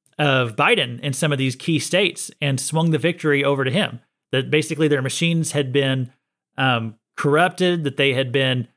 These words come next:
you know, mis-, purposefully miscounting votes.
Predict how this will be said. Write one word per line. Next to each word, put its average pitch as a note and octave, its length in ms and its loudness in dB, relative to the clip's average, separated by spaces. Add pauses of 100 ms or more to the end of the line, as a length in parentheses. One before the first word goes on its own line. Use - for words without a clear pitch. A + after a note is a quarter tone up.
(300)
you C#3 80 0
know, A#2+ 280 0 (120)
mis-, D#3 420 0 (260)
purposefully F3 600 0
miscounting D3+ 520 0
votes. D#3 500 -2